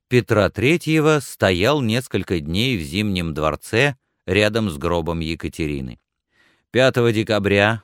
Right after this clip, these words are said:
оба гроба одновременно перевезены были в Петропавловский собор. С пятого по восемнадцатое декабря народ всякого звания допускаем был на поклонение в крепость беспрепятственно. Наконец, восемнадцатого декабря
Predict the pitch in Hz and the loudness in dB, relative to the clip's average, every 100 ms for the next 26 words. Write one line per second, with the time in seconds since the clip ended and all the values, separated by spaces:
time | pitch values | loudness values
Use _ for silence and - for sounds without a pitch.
0 | _ - 120 107 85 87 107 95 82 78 | _ -2 -2 0 -2 -2 -2 0 -2 -2
1 | 87 76 92 117 127 131 139 127 101 90 | -4 -4 -4 -4 -4 -4 -6 -2 0 0
2 | 90 85 82 110 123 123 123 - 127 107 | -2 -2 -2 -2 -2 -2 -4 -4 -2 0
3 | 87 76 76 76 78 - 87 90 113 107 | 0 0 0 0 -4 -6 -8 -6 -6 -6
4 | 60 - _ _ _ _ _ _ - - | -10 -14 _ _ _ _ _ _ -18 -2
5 | 107 107 101 98 87 95 95 95 95 90 | 0 2 2 0 0 -2 -2 -2 -2 -2
6 | - - 85 78 82 80 85 101 101 - | -4 -6 -4 -4 -4 -2 2 2 0 -4
7 | _ 90 92 95 113 107 - 95 98 87 | _ -4 -2 0 0 -2 -6 -4 -2 -2
8 | 80 69 73 85 110 120 123 113 87 87 | -4 -4 -4 -2 -2 -2 -2 -2 -2 -2
9 | 101 - - 110 131 117 98 117 120 104 | -6 -8 -4 -2 0 -2 0 0 0 -2
10 | 107 110 - 87 87 82 110 123 123 - | -2 -4 -4 -2 -2 -2 -2 -2 -4 -6
11 | - 78 78 98 95 - - 78 87 - | -6 -2 -2 -2 -6 -8 -14 -6 -6 -4
12 | 95 95 71 65 - 69 64 62 - _ | -6 -4 -4 -6 -12 -12 -12 -12 -16 _
13 | _ _ _ _ 101 113 - 98 120 139 | _ _ _ _ -2 -2 0 -2 -2 -4
14 | - - 90 113 - 110 95 80 71 - | -10 -14 -4 -2 0 -2 -2 -2 -6 -8
15 | 80 78 82 80 76 78 113 | -6 -6 -4 -4 -4 -2 -4